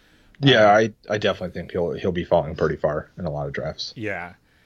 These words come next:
Speaker 2: And then Williams is their other wide receiver there. He, he's had one thousand and one yard receiving with two touchdowns, uh,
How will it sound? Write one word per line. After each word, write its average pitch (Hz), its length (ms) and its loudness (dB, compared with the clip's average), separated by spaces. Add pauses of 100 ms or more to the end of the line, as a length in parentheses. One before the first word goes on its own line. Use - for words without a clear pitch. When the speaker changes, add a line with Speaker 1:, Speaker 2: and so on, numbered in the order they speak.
(180)
Speaker 2:
And 135 120 -4
then 127 260 -6
Williams 131 800 -4
is 117 240 -12
their 113 180 -4
other 107 260 -6
wide 101 260 -6
receiver 95 480 -12
there. 92 360 -10 (380)
He, 117 400 -10 (340)
he's 117 240 -12
had 110 300 -6
one 127 220 -6
thousand 120 760 -6 (360)
and 101 300 -12
one 120 480 -6
yard 110 400 -6
receiving 104 520 -12
with 92 260 -16
two 131 260 -14
touchdowns, 90 1040 -14 (920)
uh, 101 240 -10